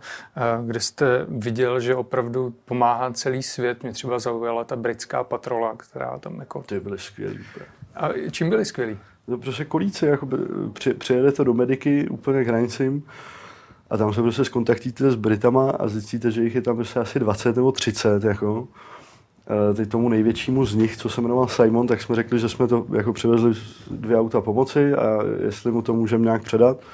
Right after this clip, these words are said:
Speaker 2: A on říkal: "Jasně, tak mi to pojďte ukázat." A šli jsme asi třicet metrů k autu a jeho zastavili čtyři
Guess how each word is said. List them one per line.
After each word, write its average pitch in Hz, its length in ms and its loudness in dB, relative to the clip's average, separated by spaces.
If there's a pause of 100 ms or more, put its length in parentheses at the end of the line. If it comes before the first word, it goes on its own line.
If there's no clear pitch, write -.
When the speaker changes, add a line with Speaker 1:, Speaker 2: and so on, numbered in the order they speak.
(760)
Speaker 2:
A 113 60 0
on 107 120 0
říkal: 110 220 2
"Jasně, 104 280 2
tak 120 160 2
mi 123 60 -2
to 117 100 -4
pojďte 123 220 2
ukázat." 117 420 4
A - 60 -2
šli 110 160 -2
jsme 113 140 0
asi 117 160 2
třicet 113 300 0
metrů 120 260 4
k - 40 -14
autu 110 520 2
a 104 40 4
jeho 104 320 0 (480)
zastavili 113 440 4
čtyři 120 380 0